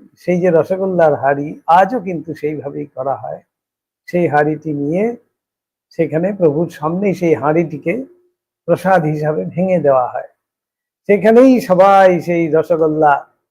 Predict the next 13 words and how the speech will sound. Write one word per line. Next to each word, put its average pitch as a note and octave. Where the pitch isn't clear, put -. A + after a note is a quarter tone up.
কুড়িয়ে G#3+
টুড়িয়ে F3+
খাবে F3+
প্রসাদ F3
হিসাবে। D3+
মা F#3
লক্ষ্মী F3+
সেখানে F3
যেন D#3+
সবাইকে G3+
সেই E3
প্রসাদ D#3
বিলোচ্ছেন, D3+